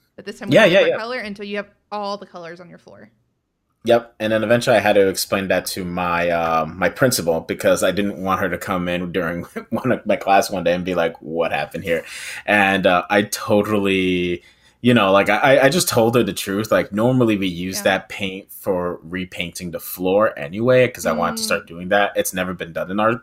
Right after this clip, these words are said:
Speaker 2: shop, but I want to start doing that anyway. So I told her, I was like, "Just letting you know, we're gonna totally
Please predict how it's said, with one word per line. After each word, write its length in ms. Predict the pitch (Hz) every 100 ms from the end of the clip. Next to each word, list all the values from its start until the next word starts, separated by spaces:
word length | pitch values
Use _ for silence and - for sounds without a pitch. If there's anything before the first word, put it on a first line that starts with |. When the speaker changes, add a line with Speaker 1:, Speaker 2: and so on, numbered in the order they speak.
| -
Speaker 2:
shop, 480 | - 135 127 139 - - - - - _ _
but 100 | 92
I 60 | 87
want 160 | 90 -
to 40 |
start 220 | - 87
doing 160 | 90 90
that 140 | 85
anyway. 320 | 80 98 117 123
So 160 | -
I 40 | 98
told 160 | 120
her, 80 | 117
I 20 |
was 80 | 113
like, 140 | 117 107
"Just 180 | 156 -
letting 220 | 165 156
you 60 |
know, 340 | 135 131 131 -
we're 360 | 95 113 120 107
gonna 460 | 92 110 117 110
totally 880 | - - - 135 127 117 113 113